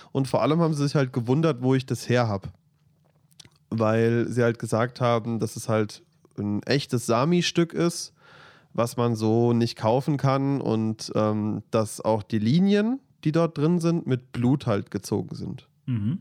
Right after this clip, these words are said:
Speaker 1: Also dieses, was, das, das, das Geritzte, das, was dort drin ist, das ist ja keine Farbe, sondern das ist Blut.
Speaker 2: Musst du auf jeden Fall noch tiefer ergründen, wo das Ganze herkommt. Vielleicht müssen wir noch mal eine Norwegen-Reise zu zweit machen, wo wir uns das mal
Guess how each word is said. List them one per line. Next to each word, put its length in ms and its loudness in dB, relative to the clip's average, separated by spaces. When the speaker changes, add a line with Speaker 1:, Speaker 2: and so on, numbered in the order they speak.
Speaker 1:
Also 220 0
dieses, 320 -4
was, 240 -2
das, 200 -4
das, 260 -6
das 220 -2
Geritzte, 600 0
das, 220 -2
was 180 -2
dort 220 0
drin 160 0
ist, 220 -6
das 80 -6
ist 40 -14
ja 80 -2
keine 280 -2
Farbe, 380 0
sondern 280 -2
das 140 -10
ist 100 -8
Blut. 340 -8
Speaker 2:
Musst 180 -4
du 80 0
auf 100 -4
jeden 140 -2
Fall 100 -2
noch 140 -4
tiefer 360 -2
ergründen, 460 -2
wo 60 0
das 120 -4
Ganze 220 -2
herkommt. 380 -4
Vielleicht 280 -4
müssen 200 -2
wir 40 0
noch 100 0
mal 80 0
eine 80 0
Norwegen-Reise 640 -2
zu 120 -8
zweit 300 -4
machen, 220 -4
wo 120 -2
wir 80 -2
uns 180 -2
das 320 -6
mal 440 -2